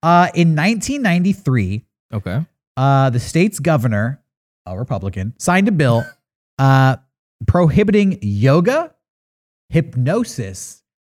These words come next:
Speaker 1: and meditation from being practiced in public schools, which, by the way, how do you ban meditation from being practiced
Speaker 2: Yeah.
Speaker 1: in school?
Speaker 2: It's like, "Oh,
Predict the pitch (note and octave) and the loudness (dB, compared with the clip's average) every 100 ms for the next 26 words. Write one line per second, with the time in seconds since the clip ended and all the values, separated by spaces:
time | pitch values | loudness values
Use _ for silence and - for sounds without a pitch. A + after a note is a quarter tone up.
0 | - D3+ A3 C#4 C#4+ E3+ C#3+ F3+ D4 - | -6 -2 0 0 -2 -2 0 -2 -4 -4
1 | - D4+ D4+ - E2+ F2 - _ _ - | -4 -4 -8 -10 -12 -14 -20 _ _ -6
2 | D#3 C3 D#3 D#3 C#3 F3+ F#3+ - G#2+ F#2+ | -2 0 2 0 -2 -2 -4 -4 -8 -8
3 | - B2 A2 - A2 A#2+ - - D3 B2+ | -8 -6 -6 -4 0 0 -2 -8 -2 -2
4 | F#2 - - _ F#3 A3 A3 - F#3+ A3 | -4 -10 -20 _ 0 0 0 -4 -2 0
5 | G#3 D#3+ G2 - _ _ - F#3+ A#3 D4 | 0 -2 -4 -12 _ _ -8 -4 -2 0
6 | D4+ G3 B2 E3 D3+ E3 F#3+ F3 C#3 D#3 | 0 0 -2 -2 0 0 0 0 0 -2
7 | C#3 D3+ C#3+ C#3 B2+ C3 C#3 B2 B2 A#2 | -4 -2 -2 -2 -4 -2 -2 -2 -2 -4
8 | - A2+ G#2 G#2+ F2+ B2+ B2+ A2 G2 C#3 | -4 -4 -4 -8 -4 -2 0 -2 -2 0
9 | A#2 D#2 - _ _ C3 E3 - G3+ A#3 | -2 -4 -16 _ _ -4 -4 -2 -2 -2